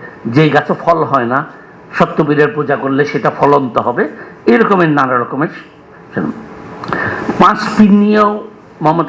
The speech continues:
এনামুল হক বলছেন যে পাঁচ পীর আসলে নানা জায়গায় নানা রকম, সব একরকম না। কোথাও শাস্ত্রীয় পীরের সাথে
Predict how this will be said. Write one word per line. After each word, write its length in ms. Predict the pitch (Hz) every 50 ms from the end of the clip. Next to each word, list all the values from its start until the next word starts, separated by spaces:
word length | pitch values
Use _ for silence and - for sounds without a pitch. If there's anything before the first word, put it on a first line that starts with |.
| 156
এনামুল 260 | 135 131 131 127 127 120 131
হক 120 | 135 - - - - - - - - - - - - - - - - - 117
বলছেন 260 | 131 131 131 - 170 170 175
যে 60 | 196 - -
পাঁচ 140 | - 123 - - - -
পীর 140 | 151 131 135 131
আসলে 240 | - - 190 208 277 311 - - - - - - - 147
নানা 200 | 175 196 202 202 202 165
জায়গায় 260 | 180 165 151 160 151 135 127
নানা 180 | 117 107 101 95 90
রকম, 200 | - - 90 - - - - - - - -
সব 120 | - 139 131 120 104
একরকম 360 | - - - 110 - 104 95 104 110
না। 60 | 110 104 - - - - - - -
কোথাও 300 | - 170 156 - 165 165 165 165 -
শাস্ত্রীয় 480 | - 170 - - - - 156 156 156 151 151
পীরের 260 | 147 139 139 139 - -
সাথে 180 | 139 - 160